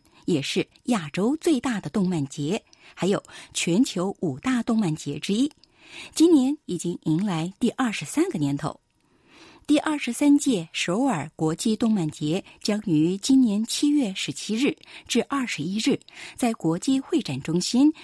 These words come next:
与coex Megabox 影院举行。今年的动漫节以创新性变化为主题，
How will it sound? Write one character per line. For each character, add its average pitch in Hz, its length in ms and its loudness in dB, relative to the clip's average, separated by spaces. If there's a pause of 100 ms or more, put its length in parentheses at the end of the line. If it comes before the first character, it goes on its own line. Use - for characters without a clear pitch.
(140)
与 170 300 0 (140)
coex 254 480 -2 (160)
Megabox 202 600 -2
影 143 200 0
院 262 180 6
举 165 140 -4
行。 - 240 -6 (720)
今 302 180 6
年 302 160 8
的 285 120 2
动 302 120 6
漫 277 160 6
节 165 440 -4
以 151 220 0 (200)
创 269 260 2
新 285 240 4
性 233 220 2
变 190 240 -2
化 170 380 -8
为 160 180 2
主 139 220 -4
题， - 360 -4